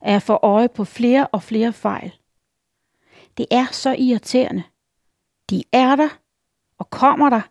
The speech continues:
hele tiden. Jeg er glad for, at jeg kan komme til Jesus. For jeg kan komme med alle mine fejl til ham. Og han giver mig sin tilgivelse. Den anden ting.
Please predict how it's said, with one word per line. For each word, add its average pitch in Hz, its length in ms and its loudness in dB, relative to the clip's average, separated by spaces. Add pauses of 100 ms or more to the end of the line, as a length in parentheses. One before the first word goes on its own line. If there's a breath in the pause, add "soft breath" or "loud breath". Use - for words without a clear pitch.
(100)
hele 226 420 0
tiden. - 400 -8 (1900 soft breath)
Jeg 262 280 4
er 269 40 4
glad 254 320 2
for, 240 360 0 (540)
at 208 180 0
jeg 214 180 4
kan 233 100 -2
komme 226 340 0
til 214 240 -4
Jesus. - 720 -6 (960)
For - 140 -2
jeg 220 180 6
kan 233 140 0
komme 254 300 4
med 240 140 4 (120)
alle 254 220 6
mine 247 180 4
fejl 214 320 -4
til 247 160 -2
ham. 185 280 -4 (1080)
Og 180 100 -2
han 233 160 4
giver 262 300 2
mig 190 380 -2 (240)
sin 220 640 -2
tilgivelse. - 720 -4 (1800)
Den 262 140 4
anden 285 200 4
ting. - 260 0